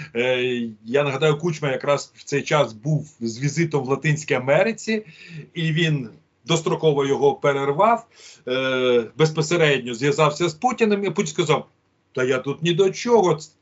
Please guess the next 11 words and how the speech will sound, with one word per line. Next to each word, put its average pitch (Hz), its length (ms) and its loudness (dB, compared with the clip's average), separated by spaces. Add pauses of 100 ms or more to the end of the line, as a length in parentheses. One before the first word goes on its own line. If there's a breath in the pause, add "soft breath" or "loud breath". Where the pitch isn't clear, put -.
(340)
то 202 140 6
все - 460 -4
губернатор, 196 920 2 (500 loud breath)
е, 160 440 4
Краснодарського 185 840 2
краю 139 480 2
робить». - 560 -10 (160)
Тобто, 170 360 -2 (200 loud breath)
ну, 190 220 2 (560)
смішно, 156 580 -6
да? 175 180 -4